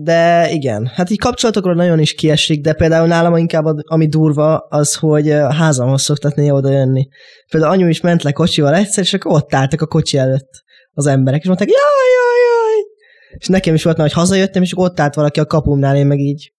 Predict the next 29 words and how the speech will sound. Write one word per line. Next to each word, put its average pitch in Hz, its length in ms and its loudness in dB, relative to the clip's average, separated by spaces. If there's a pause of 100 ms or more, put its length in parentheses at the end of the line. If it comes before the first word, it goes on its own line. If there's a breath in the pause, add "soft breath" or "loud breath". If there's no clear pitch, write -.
(160)
„Szia!” 175 520 -2 (200)
És - 220 0
akkor - 180 -2
mondta, 202 220 2
„Jaj, 392 120 4
kérhetek 370 420 -2
képet?” 294 320 -2
Mondom, 185 300 2 (220)
„Persze.” 208 800 -2 (400 loud breath)
És - 120 -14
akkor 165 120 -2
megkérdeztem, 165 400 0
honnan 170 220 2
tudják 151 300 -2
a 135 40 -8
címemet, 165 520 0
meg 139 120 -4
minden. 165 440 -4 (960 soft breath)
De 214 120 0
igen, 165 400 0
és 175 220 -4
mondták, 175 360 0
hogy 156 140 0
hát 143 160 0
innen 160 260 0
és 147 80 0
innen 151 200 2
és 143 100 0
innen, 160 380 2